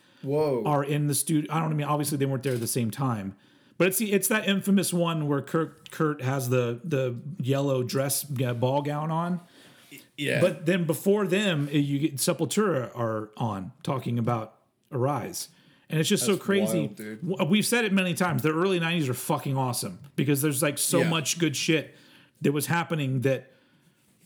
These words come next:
Speaker 2: w-, wasn't in the same genre, but you're getting
Speaker 1: Across the
Speaker 2: equ-,
Speaker 1: board,
Speaker 2: equal
Speaker 1: yeah.
Speaker 2: amounts of quality shit from all these different artists. And, um, it's great. But I had to get nitpicky because as special as this album is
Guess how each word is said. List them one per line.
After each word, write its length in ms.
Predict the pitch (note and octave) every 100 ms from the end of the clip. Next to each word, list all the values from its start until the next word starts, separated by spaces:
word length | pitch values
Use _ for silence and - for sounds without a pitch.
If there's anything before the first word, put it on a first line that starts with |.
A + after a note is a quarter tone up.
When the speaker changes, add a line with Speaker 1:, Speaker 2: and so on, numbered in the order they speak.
| _ -
Speaker 2:
w-, 180 | D3+ F3 - _ _ -
wasn't 400 | C#3 G3 F3 F3+
in 100 | E3+
the 80 | E3
same 300 | F3+ E3+ D3
genre, 640 | D3+ F3+ F#3+ B2+ A#2+ A#2+ -
but 120 | B2+
you're 80 | E3+
getting 520 | C#3 D#3+ F3+ E3+ D#3 C#3+
Speaker 1:
Across 300 | B2+ D3 D3
the 100 | F#3+
Speaker 2:
equ-, 140 | B2
Speaker 1:
board, 360 | B2+ C3 A2 G#2
Speaker 2:
equal 380 | G3 G3 - F3+
Speaker 1:
yeah. 60 | E3+
Speaker 2:
amounts 380 | D#3+ E3+ D#3+
of 160 | D#3+ B2
quality 640 | - E3+ D#3 D#3+ D#3 C3
shit 320 | B2+ - C#3+ -
from 220 | C3+ A#2
all 280 | C#3 D#3 D#3
these 200 | D3+ C#3
different 380 | A#2+ C3+ C#3 A#2+
artists. 520 | B2 C#3+ F2+ - - -
And, 340 | A#2 A2 A2 - - - _ _ _
um, 440 | C#3+ A#2+ A#2 A2 G2+ _ _ _ _ -
it's 160 | -
great. 340 | - F3 D#3+ - _
But 460 | - E3 E3 - - _ _ _ _ - - - - - _ - - _ _
I 80 | D#3
had 140 | F3+
to 60 | G3+
get 180 | G#3 F#3+
nitpicky 460 | G3+ G3+ E3 D3+
because 240 | C3 C3+ C3+
as 80 | C3
special 420 | F3+ F#3 G#3 F#3
as 60 |
this 160 | E3 C#3+
album 280 | E3+ D#3+ D#3
is 220 | D3+ C3